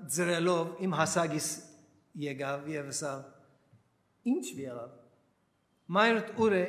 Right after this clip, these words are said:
ինչպիսի մեկն է, հարցումներ հրավ, և այդ տարիքիս հավանաբար այն ադեն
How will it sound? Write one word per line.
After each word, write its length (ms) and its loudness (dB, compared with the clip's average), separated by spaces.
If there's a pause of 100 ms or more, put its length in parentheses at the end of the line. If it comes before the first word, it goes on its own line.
ինչպիսի 540 2
մեկն 240 0
է, 80 2
հարցումներ 720 2
հրավ, 240 -4 (560)
և 260 0 (1500)
այդ 180 0 (100)
տարիքիս 640 -2
հավանաբար 520 -2
այն 200 -4
ադեն 280 -2